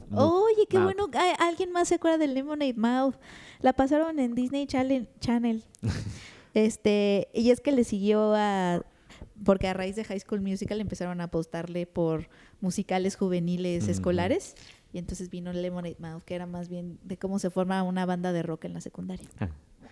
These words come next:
Speaker 1: Y ella de-, dice, "¿Cómo enfina-, cómo entrenar a tu dragón?". Me dejaron emocionada porque en ambas el mundo cambió completamente para los protagonistas. Pedro Soto, "El final de Dinosaurios en realidad no fue porque cayera un meteorito. El frío que les lleva a su extinción fue debido a una serie de decisiones que tomaron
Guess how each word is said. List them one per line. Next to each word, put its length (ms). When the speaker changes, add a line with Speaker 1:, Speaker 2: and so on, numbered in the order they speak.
Speaker 1:
Y 380
ella 240
de-, 500
dice, 600
"¿Cómo 180
enfina-, 520
cómo 220
entrenar 340
a 100
tu 120
dragón?". 380
Me 80
dejaron 440
emocionada 600
porque 200
en 100
ambas 320
el 120
mundo 280
cambió 240
completamente 580
para 180
los 120
protagonistas. 680
Pedro 240
Soto, 200
"El 60
final 240
de 140
Dinosaurios 480
en 80
realidad 400
no 160
fue 240
porque 260
cayera 300
un 40
meteorito. 440
El 160
frío 280
que 120
les 180
lleva 280
a 180
su 100
extinción 460
fue 100
debido 360
a 40
una 220
serie 260
de 80
decisiones 460
que 100
tomaron 380